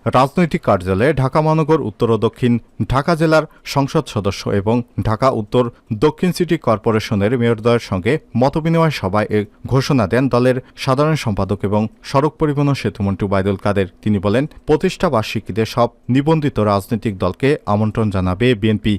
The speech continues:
কে প্রতিপক্ষ সেটা বিবেচ্য বিষয় নয় বলে জানিয়েছেন দলটির সাধারণ সম্পাদক এবং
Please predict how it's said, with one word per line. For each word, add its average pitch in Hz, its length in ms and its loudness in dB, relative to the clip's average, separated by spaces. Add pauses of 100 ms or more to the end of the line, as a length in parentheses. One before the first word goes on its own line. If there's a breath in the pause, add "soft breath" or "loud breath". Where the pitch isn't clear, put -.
(160)
কে 127 140 2
প্রতিপক্ষ 135 600 -4
সেটা 107 320 -2
বিবেচ্য 104 420 -2
বিষয় 104 320 0
নয় 101 220 2
বলে 104 180 2 (260 soft breath)
জানিয়েছেন 123 580 0
দলটির 110 320 0 (260 loud breath)
সাধারণ 104 300 0
সম্পাদক 104 500 -2
এবং 104 220 0